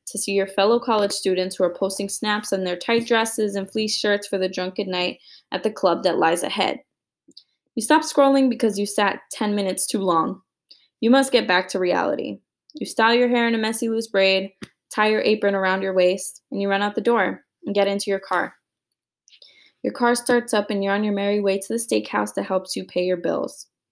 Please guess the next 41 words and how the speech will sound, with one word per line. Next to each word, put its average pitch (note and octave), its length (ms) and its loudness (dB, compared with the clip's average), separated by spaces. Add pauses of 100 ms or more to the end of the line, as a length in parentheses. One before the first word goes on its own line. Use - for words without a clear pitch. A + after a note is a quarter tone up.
At - 480 -20
the B3+ 100 2
end D4+ 140 4
of E4 80 -6
the E4+ 80 4
light, C#4+ 320 4
you A#3+ 100 2
realize G3+ 600 2 (300)
you A3 100 0
look B3 100 0
a C4 60 2
little A3+ 220 2
rough, F#3 360 0
so - 220 -2
you F#3 220 -2
throw G#3 120 0
on A#3+ 160 2
some B3 160 0
mascara F#3+ 680 0
before F#3+ 260 0
the F3+ 80 0
light F3 180 0
turns F3+ 280 -6
green. E3 400 -4 (600)
Uh, F#3+ 60 0
you G3 160 2
figure C#4 220 2
you'll D4 180 6
get A#3+ 220 2
the - 100 0
other G3 260 6
eye F3 500 4 (100)
the F#3+ 80 2
next E3+ 320 -8
red F3 180 -6
light. E3+ 220 -6 (1300)
You A3 80 -6
get A#3+ 220 0
to C#4+ 80 -4
your C4+ 160 4
table, G#3+ 640 2